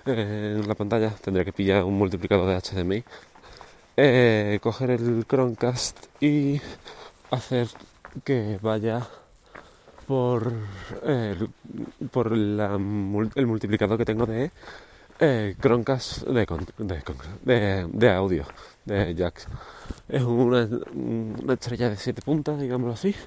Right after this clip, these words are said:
en la que por una introduces el, el emisor y por el resto, eh, de puntas, eh, de terminales el, eh, los cables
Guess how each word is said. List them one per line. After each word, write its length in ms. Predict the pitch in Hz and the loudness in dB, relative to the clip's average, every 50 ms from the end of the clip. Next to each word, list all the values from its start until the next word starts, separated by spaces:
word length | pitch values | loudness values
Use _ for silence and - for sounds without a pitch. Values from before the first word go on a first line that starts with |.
| - - - - - - - - - - - | -18 -18 -20 -20 -20 -20 -20 -20 -20 -10 -4
en 160 | - 131 120 | -2 0 0
la 100 | 107 104 | 0 -2
que 100 | - - | -4 -6
por 160 | 92 98 107 104 | -6 -4 -2 -2
una 320 | 107 113 113 113 107 107 | -2 -2 -2 -2 -2 -2
introduces 600 | 110 107 - - 110 117 117 - - 101 90 90 | -4 -6 -6 -4 -4 -4 -4 -6 -8 -8 -8 -6
el, 400 | 101 95 87 87 90 85 80 87 76 73 - - _ _ _ - - - - - - - - - - - - - - - _ _ _ _ _ - - - - _ _ _ - - | -6 -6 -4 -4 -4 -4 -6 -6 -8 -10 -14 -18 _ _ _ -20 -20 -20 -20 -20 -20 -20 -20 -20 -20 -20 -20 -20 -20 -20 _ _ _ _ _ -20 -20 -20 -20 _ _ _ -14 4
el 300 | - 175 156 143 135 123 | 6 6 8 8 6 6
emisor 440 | 117 107 107 104 - - 170 185 175 | 4 4 4 0 0 0 2 2 2
y 160 | 170 143 120 | 2 2 0
por 160 | 107 - 117 101 | 0 0 0 0
el 140 | 101 98 | 0 0
resto, 540 | 92 92 107 113 - - 131 127 123 120 117 - - - - - - - | -2 -2 -4 -6 -4 -4 -2 0 0 -2 -2 -6 -10 -14 -16 -16 -8 -4
eh, 760 | 143 139 120 113 101 98 98 95 95 95 95 92 92 104 - - | -4 -2 -2 -2 -2 -4 -4 -4 -4 -4 -6 -6 -6 -8 -2 -2
de 100 | 147 139 | -2 0
puntas, 500 | - 131 139 135 123 - 131 127 123 - - | 0 0 -2 -2 -2 -2 -4 -4 -6 -8 -8
eh, 280 | 127 107 95 90 90 80 80 92 101 98 - - - | -6 -6 -4 -4 -6 -6 -8 -12 -12 -14 -20 -20 -18
de 240 | - - 110 117 107 | -14 -6 -4 -4 -2
terminales 520 | - 117 110 110 110 113 113 113 123 123 | -2 -4 -2 -2 -2 -2 -2 -2 -2 -2
el, 480 | 107 101 95 95 90 87 85 82 80 - - - - - - - - - - - - - - _ - - - - - - - - _ _ - - - - - - - - - - - - - - - - - - - - - | -2 0 0 0 0 -2 -4 -6 -8 -8 -12 -18 -20 -20 -20 -20 -20 -20 -20 -20 -20 -20 -20 _ -20 -20 -20 -20 -20 -20 -20 -20 _ _ -18 -14 -12 -12 -14 -14 -20 -20 -20 -20 -20 -18 -18 -18 -20 -20 -20 -20 -20 -4 0
eh, 220 | 139 135 123 98 107 | 2 4 4 2 2
los 140 | 104 101 - | -2 -4 -6
cables 760 | - - 107 107 110 107 113 110 107 104 98 92 87 85 80 | -6 -4 -2 0 0 0 0 0 0 0 0 -2 -2 -4 -6